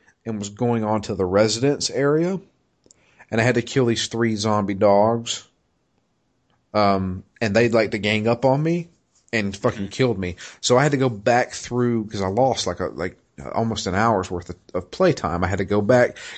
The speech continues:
Speaker 1: get all the ma-, I didn't have to get the masks. They were all in the item box. I had to get all the masks out of the item box, go back there, kill the fucking Crimson Head, go back to the cabin,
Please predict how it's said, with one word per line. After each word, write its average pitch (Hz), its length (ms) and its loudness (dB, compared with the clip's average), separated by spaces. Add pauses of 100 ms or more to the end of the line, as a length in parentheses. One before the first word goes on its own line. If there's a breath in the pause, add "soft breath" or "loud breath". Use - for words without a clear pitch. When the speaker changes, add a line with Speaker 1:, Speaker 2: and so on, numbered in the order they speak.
Speaker 1:
get 98 160 2
all 113 200 6
the 147 80 2
ma-, 131 240 4
I 135 80 2
didn't 135 160 2
have 123 80 -2
to 123 60 -2
get 110 220 -2
the 110 80 -2
masks. 98 260 0
They 113 60 2
were 110 100 4
all 117 180 6
in 98 140 0
the 92 160 -2
item 98 280 0
box. 67 400 -8 (380 loud breath)
I 101 40 0
had 98 100 -2
to 92 100 0
get 98 240 0
all 143 220 6
the 151 200 6
masks 135 440 0
out 135 120 4
of 135 60 2
the 135 80 4
item 113 260 2
box, 104 300 2
go 104 160 0
back 110 400 2
there, 120 200 4
kill 117 340 -2
the 139 60 0
fucking 131 300 -4
Crimson 113 320 -4
Head, 98 280 2
go 101 120 0
back 107 300 2
to 147 80 -2
the 147 100 0
cabin, 110 540 2